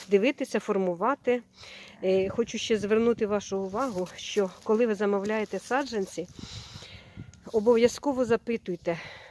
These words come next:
у продавця, щоб саджанці не були сіянцями.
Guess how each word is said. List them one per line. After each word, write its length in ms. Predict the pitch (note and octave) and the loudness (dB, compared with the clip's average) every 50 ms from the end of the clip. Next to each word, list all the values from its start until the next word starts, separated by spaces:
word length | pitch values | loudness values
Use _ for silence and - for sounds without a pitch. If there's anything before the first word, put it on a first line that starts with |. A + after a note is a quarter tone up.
| - - - - - _ _ _ _ - - - _ | -20 -20 -20 -20 -20 _ _ _ _ -20 -20 -12 _
у 120 | - G#3 | -6 -6
продавця, 720 | - - G#3+ G#3+ F#3+ G#3+ G#3+ G#3 - - - F#3 D#3+ D#3 E3 - - _ _ _ _ _ _ _ _ - - - - - - | -2 0 0 0 2 0 0 -2 -4 -6 -4 -4 -4 -4 -8 -12 -18 _ _ _ _ _ _ _ _ -20 -20 -20 -20 -16 -10
щоб 200 | - - A#3 - | -6 -6 -6 -4
саджанці 600 | - - D4+ E4 D#4+ C4+ A#3+ G#3+ F#3 - - G#3 | 0 2 4 4 4 4 0 -2 -4 -4 -2 2
не 160 | G3+ A3 A3+ | 4 4 4
були 500 | A3 F#3 G3+ G#3 G3 A3 C4 D4 D#4+ D4+ - _ _ _ _ _ _ _ _ _ | 4 4 0 -2 0 0 0 0 -2 -2 -6 _ _ _ _ _ _ _ _ _
сіянцями. 960 | - - - - - B3+ A#3 G3+ F3 E3 E3 - - F3 E3 D#3+ D#3 E3 F3 | -18 -16 -10 -6 -4 0 2 4 4 4 2 0 -4 -6 -4 -4 -4 -6 -8